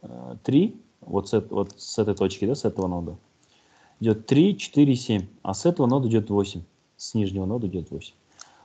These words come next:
Ну, понятно, что три — это минимальное, вы берёте, рисуете, э, эт-, эт-, этот edge, да, этот, это ребро. Теперь,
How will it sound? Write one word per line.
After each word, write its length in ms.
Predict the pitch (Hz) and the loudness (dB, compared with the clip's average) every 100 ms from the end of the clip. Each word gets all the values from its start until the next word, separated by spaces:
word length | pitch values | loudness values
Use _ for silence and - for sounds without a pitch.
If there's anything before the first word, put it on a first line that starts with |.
| _ | _
Ну, 100 | - | -2
понятно, 260 | 139 147 127 | 2 2 0
что 180 | 123 110 | -4 -4
три — 220 | - 127 | 2 4
это 160 | 107 | 4
минимальное, 580 | 110 110 110 143 196 165 | 2 2 0 0 -2 -2
вы 120 | 120 | -2
берёте, 340 | 113 107 135 113 | 0 2 0 -2
рисуете, 500 | 101 - 110 107 98 - _ _ _ _ - _ _ _ _ _ _ _ _ - | -4 -4 -4 -4 -12 -14 _ _ _ _ -20 _ _ _ _ _ _ _ _ -12
э, 40 | 50 52 - 110 - - - _ _ - | -10 -10 -14 -18 -18 -18 -20 _ _ -4
эт-, 240 | 113 113 | -2 0
эт-, 300 | 127 110 - - - | 0 -2 -4 -18 -8
этот 320 | 104 101 - | -2 -2 0
edge, 220 | 104 90 | 0 0
да, 100 | 98 143 | -2 -2
этот, 360 | 107 98 - | -2 -2 -6
это 140 | 113 101 | -4 -4
ребро. 220 | 95 87 - _ _ - - - - - - | -4 -8 -12 _ _ -20 -20 -20 -20 -20 -20
Теперь, 420 | - - 160 - | -2 4 4 2